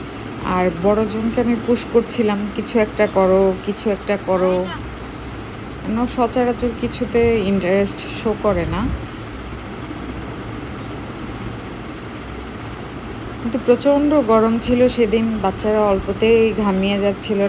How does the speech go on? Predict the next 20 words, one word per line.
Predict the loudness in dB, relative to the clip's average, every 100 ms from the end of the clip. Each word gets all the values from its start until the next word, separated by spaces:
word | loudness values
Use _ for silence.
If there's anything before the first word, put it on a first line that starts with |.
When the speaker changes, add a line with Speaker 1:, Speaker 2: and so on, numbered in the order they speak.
| 2
Speaker 1:
টায়ার্ড | 4 4 2 2
হয়ে | 2
যাচ্ছিল। | 2 0 0 0 2 2 0 -4 -4
আবার | 0 0 2 0 0
ছায়ায় | -2 2 2
যেয়ে | 2 0 0 -2
কিছুক্ষণ | -4 -4 -4 -2 0 0
বসলাম, | -2 -2 -2 -2 0 -2
ওখানে | -2 -2 -2 -2
যে | -2 -2 -2 -4 -8 -10 -12 -12 -6 -4 -4 -8 -10 -10 -6 2
পানি, | 2 4 2 2 2
জুস | 4 4 4 2
এগুলা | 0 2 2 0
খেলো | 0 2 2 0
বাচ্চারা, | -2 -2 -2 0 2 0
আমি | -2 -4 -4
সহ। | -2 -2 0 0 0 -2 -8 -12 -12 -10 -10 -12 -12 -12 -10 -10 -12 -12 -12 -12 -12 -12 -10 -10 -10 -12 -12 -8 -2
তারপর | 0 4
এই | 6 6
যে | 4 4 2